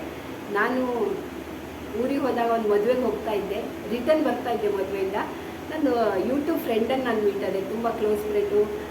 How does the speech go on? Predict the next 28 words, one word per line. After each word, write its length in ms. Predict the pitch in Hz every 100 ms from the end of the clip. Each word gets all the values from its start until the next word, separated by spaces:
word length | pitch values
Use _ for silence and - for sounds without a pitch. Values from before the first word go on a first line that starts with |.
| - -
ಆ, 240 | 190 185 190 - -
ಅವರನ್ನು 360 | 208 214 208
ಮೀಟ್ 180 | 202 208
ಆದೆ. 200 | 214 208
ಭಾಳ 340 | 185 175 196 233 233
ಖುಷಿ 300 | 220 - 226
ಆಯಿತು. 540 | 190 185 - - - - - - - 180 170
ಆಶಾ 340 | 202 226 262
ಅವರನ್ನು 380 | 233 226 220 208
ಮೀಟ್ 200 | 190 -
ಆದೆ, 500 | 196 190 190 190 180
ಏನೋ 260 | 185 202 202
by 360 | - - 403
chance 460 | - - 403 392 -
ತುಂಬ 180 | 240 247
ಖುಷಿ 380 | 240 220 - 233
ಆಯಿತು 380 | 185 - - - - - - - 190
ಅವ್ರನ್ನ 240 | 185 190
ಮೀಟ್ 220 | 190 185
ಆಗಿ. 280 | 185 175 185 190 - - - - -
ಹೇಳಿ, 160 | 240 233
ಹೇಳಬೇಕಂದ್ರೆ 500 | 208 214 208 247 247
ತುಂಬ 240 | 240 240
ಇದೆ, 200 | 247 233
ಆದರೆ 200 | 226 226
ಇಲ್ಲಿಗೆ 300 | 220 208 214
ಎಂಡ್ 300 | 220 190 220
ಮಾಡ್ತೀನಿ. 460 | 220 185 202 196